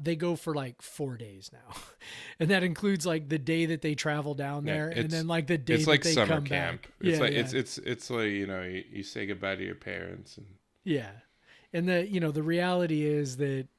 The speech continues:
Speaker 1: uh, you know, the temperature is ridiculous. The fields are shitty. Like, it's just, you know, whatever. You go down there, they practice for a couple of
Speaker 2: you
Speaker 1: days
Speaker 2: pray
Speaker 1: and
Speaker 2: for knees.
Speaker 1: Exactly. They practice for a couple of days in shorts and helmets, and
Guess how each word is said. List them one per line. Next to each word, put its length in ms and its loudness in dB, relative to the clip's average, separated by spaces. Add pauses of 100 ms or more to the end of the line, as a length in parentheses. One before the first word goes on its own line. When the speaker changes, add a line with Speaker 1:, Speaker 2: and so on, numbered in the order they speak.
Speaker 1:
uh, 60 -8 (120)
you 180 -2
know, 100 -4
the 100 -8
temperature 640 0
is 140 0
ridiculous. 640 -4
The 80 -6
fields 340 -2
are 60 -4
shitty. 600 -4
Like, 300 -12
it's 220 -8
just, 360 -6 (480)
you 180 -2
know, 140 0
whatever. 340 -8
You 120 -6
go 120 2
down 280 2
there, 220 0
they 100 0
practice 420 -2
for 120 -6
a 40 -6
couple 280 -6
of 100 -8
Speaker 2:
you 60 -6
Speaker 1:
days 260 -4
Speaker 2:
pray 200 6
Speaker 1:
and 60 2
Speaker 2:
for 160 -6
knees. 560 -2 (240)
Speaker 1:
Exactly. 600 -2
They 60 2
practice 300 2
for 120 -2
a 40 -2
couple 280 -2
of 60 0
days 380 0
in 100 -4
shorts 500 0
and 300 -2
helmets, 680 -6
and 340 -8